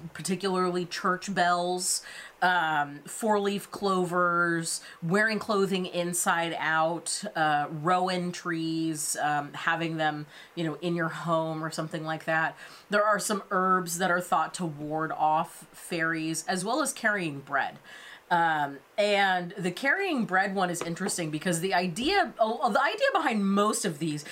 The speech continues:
is you carry them and it wards them off. The bread is like,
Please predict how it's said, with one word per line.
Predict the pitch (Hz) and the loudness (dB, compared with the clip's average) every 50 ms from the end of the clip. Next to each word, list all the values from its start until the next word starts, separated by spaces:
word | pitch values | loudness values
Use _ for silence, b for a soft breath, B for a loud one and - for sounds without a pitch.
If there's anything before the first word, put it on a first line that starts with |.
| B B B | B B B
is | 202 220 208 | 0 0 0
you | 254 254 | 0 -4
carry | 220 - - 330 359 359 311 269 | -4 0 2 2 2 4 2 2
them | 233 220 202 196 - | 2 2 2 2 0
and | - 190 190 | 0 2 2
it | 190 185 | 2 2
wards | 170 170 196 202 196 185 165 151 156 | 2 2 2 2 2 2 0 0 0
them | 170 156 156 | 0 0 2
off. | 151 - - - - - B B B B B | 0 -2 -2 -4 -10 -16 B B B B B
The | 180 202 202 | 0 0 2
bread | 160 147 180 202 254 285 330 320 - 277 | 2 0 0 2 2 4 4 2 0 0
is | 247 233 226 208 190 185 | 0 0 0 0 0 0
like, | 208 196 190 175 170 - - | 2 2 2 2 2 -2 -8